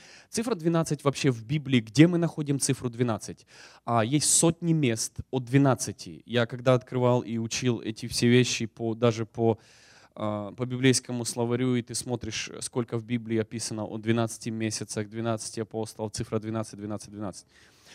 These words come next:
То это упоминается очень часто. То есть цифра двенадцать в Библии символизирует,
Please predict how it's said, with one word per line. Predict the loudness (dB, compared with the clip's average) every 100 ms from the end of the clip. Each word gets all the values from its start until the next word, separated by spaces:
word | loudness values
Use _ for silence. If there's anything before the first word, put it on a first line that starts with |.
| 2
То | 4
это | 6
упоминается | 6 8 8 8 6
очень | 2 2
часто. | 2 2 -2 -12 _ _ _ -20 _
То | 4
есть | 4 2 -2
цифра | 2 4
двенадцать | 4 6 4 2 0
в |
Библии | 0 2 2
символизирует, | 4 2 6 6 4 2 2 2 2